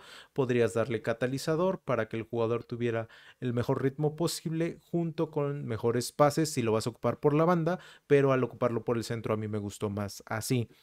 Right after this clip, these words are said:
De nuevo, el que sea cinco cinco le ayuda bastante, el que sea elevado bajo es muy bueno. De repente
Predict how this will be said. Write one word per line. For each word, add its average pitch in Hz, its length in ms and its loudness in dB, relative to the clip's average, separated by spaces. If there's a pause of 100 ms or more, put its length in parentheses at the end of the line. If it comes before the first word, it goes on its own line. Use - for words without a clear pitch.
(180)
De 120 120 0
nuevo, 107 260 0
el 117 100 -6
que 120 120 -2
sea 143 120 4
cinco 139 300 0
cinco 131 280 0
le 113 60 2
ayuda 117 200 2
bastante, 190 520 2 (260)
el 120 140 -2
que 117 100 -2
sea 127 140 2
elevado 117 380 4
bajo 117 340 2
es 117 240 -6
muy 117 240 0
bueno. 123 400 2
De 123 140 2
repente 131 540 2